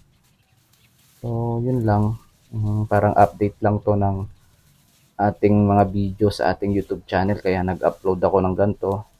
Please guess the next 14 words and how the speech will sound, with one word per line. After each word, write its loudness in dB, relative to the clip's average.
Bale, 2
ito 2
yung 2
day 2
one 2
natin -2
sa, -6
ah, 0
gagawin 8
nating 0
parang 0
mini 4
free -2
range -2